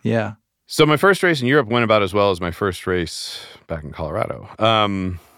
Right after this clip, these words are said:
Speaker 2: you know, I, I, I had very high hopes going in, thinking, you know, I was this super talented amateur rider and junior rider, and so why wouldn't I be one of the best professional riders? Um, and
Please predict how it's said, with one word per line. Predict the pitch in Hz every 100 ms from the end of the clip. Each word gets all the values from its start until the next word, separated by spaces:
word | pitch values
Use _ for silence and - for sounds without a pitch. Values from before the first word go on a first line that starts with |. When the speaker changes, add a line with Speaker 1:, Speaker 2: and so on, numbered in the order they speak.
| _ _ _ _ _ _ _ _ _ _ - -
Speaker 2:
you | 101 101
know, | 92
I, | 92 95 80
I, | 87 92 95 90 78
I | 98
had | 98 104 90
very | 92 104
high | 117 110
hopes | 101 101 -
going | 110 101 95
in, | 98
thinking, | 104 107 92 98 95 92 85 - -
you | 101
know, | 95 85 101 117 87 -
I | 90
was | 92 90
this | 92 -
super | - 95 101
talented | - 87 90 90
amateur | 85 90 92 98
rider | 92 85 90 107 110
and | 87
junior | 82 95 95 90
rider, | 85 87 107
and | 98 87
so | 92
why | 85 82
wouldn't | 92 92 90 85
I | 85
be | 85 90
one | 87 87
of | 85
the |
best | 78 80 -
professional | 85 82 78 - 78
riders? | 76 76 101 117 - - - - - -
Um, | - 87 85 85 85 82 80 _ _ _ _ _ - _ _ _ _
and | 95 95 92 92 90 90 85